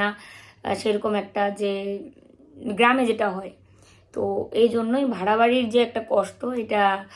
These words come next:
উম, যারা ভাড়া বাড়িতে থাকে তারাই একমাত্র বুঝতে পারে, আর নয়তো অন্য কেউ বুঝতে পারবে না। আর যারা আমার ভিডিও তোমরা দেখো, তাদের মতো অনেকেই একসময় হয়তো ভাড়া বাড়িতে ছিলে বা এখনও ভাড়া বাড়িতে আছো, তো কমেন্টে তোমরা বলো, এটা কমেন্ট দেখে আর কি আমি বুঝতে পারি যে,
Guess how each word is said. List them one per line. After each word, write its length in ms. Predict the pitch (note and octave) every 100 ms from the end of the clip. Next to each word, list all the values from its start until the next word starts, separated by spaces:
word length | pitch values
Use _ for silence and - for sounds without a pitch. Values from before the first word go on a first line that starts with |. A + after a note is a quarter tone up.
| - - _
উম, 160 | - G3
যারা 240 | G3+ G3+
ভাড়া 280 | G#3 F#3 G#3
বাড়িতে 300 | A3+ A#3 B3+
থাকে 300 | B3 G#3 A#3
তারাই 320 | A3+ G3 G3+
একমাত্র 380 | G#3 G3+ G3+ G#3
বুঝতে 320 | A3+ G#3 -
পারে, 240 | G3 G3 - - _ _ - _ _
আর 160 | - G#3
নয়তো 220 | G#3 A3+
অন্য 160 | A3 G#3+
কেউ 140 | G#3 A3+
বুঝতে 240 | G#3 G3+
পারবে 220 | G3+ F#3+ G3+
না। 100 | G3 F#3+
আর 200 | G3 G3+
যারা 220 | G3 G#3
আমার 180 | A3+ A3+
ভিডিও 240 | A3 A3+
তোমরা 260 | A3+ A#3 A#3+
দেখো, 320 | A3 A3 -
তাদের 260 | A3 G3+ G3+
মতো 160 | G#3
অনেকেই 600 | G#3 G#3 A3+ A#3 A#3+ C4 C4+ - - -
একসময় 420 | - A3 - A3+
হয়তো 220 | G#3+ G#3+ G#3+
ভাড়া 180 | G3+ G#3+
বাড়িতে 260 | G#3+ G#3+ G#3+
ছিলে 320 | - G#3+ G#3+
বা 100 | G#3 G3+
এখনও 340 | G3 - B3
ভাড়া 240 | A#3 G#3+
বাড়িতে 280 | G#3+ G#3 G#3+
আছো, 320 | G3+ G3 - G3+ - - - - -
তো 340 | G#3 G3 F#3+
কমেন্টে 340 | G#3 G#3 A3+ A#3
তোমরা 260 | A#3 A3+
বলো, 300 | A3 G3+ A3
এটা 440 | C4+ A#3 G#3 G3+ G3+ - -
কমেন্ট 280 | G#3 G#3 A#3+ A#3+
দেখে 140 | A#3+
আর 80 | B3+
কি 60 | C4+
আমি 120 | B3+
বুঝতে 300 | G#3+ G#3 G3+
পারি 220 | G3 G3+
যে, 180 | G3+